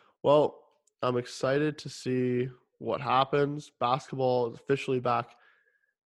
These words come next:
um, very soon this afternoon. This will be, this episode will be released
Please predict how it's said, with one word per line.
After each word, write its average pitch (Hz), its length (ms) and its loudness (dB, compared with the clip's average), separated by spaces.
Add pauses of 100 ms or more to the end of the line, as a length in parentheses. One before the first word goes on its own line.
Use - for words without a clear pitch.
(100)
um, 107 600 -4 (160)
very 127 260 2
soon 120 640 -2 (180)
this 123 180 -8
afternoon. 117 720 0
This 113 140 -10
will 123 80 -8
be, 117 260 -4 (140)
this 127 180 -6
episode 135 300 -4
will 123 100 0
be 120 120 -4
released 117 540 -6